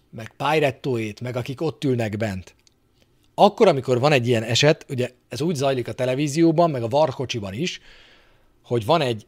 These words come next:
E V S nevű cucc, vagy lehet, hogy nekik már komolyabb ilyen Matrixot összekötő,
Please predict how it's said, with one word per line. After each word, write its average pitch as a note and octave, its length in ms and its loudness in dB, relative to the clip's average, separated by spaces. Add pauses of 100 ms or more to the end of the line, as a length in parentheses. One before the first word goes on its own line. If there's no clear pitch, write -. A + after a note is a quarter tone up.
E C3+ 200 -4
V A2 260 -8
S - 120 -4
nevű G#2+ 300 -4
cucc, A#3 400 2
vagy A2+ 240 -2
lehet, A#2 280 0
hogy A2+ 100 -8
nekik A#2+ 320 -8
már G#2 220 -10
komolyabb B2 520 4
ilyen G#2+ 180 -2
Matrixot A#2+ 720 -2
összekötő, A2+ 800 -4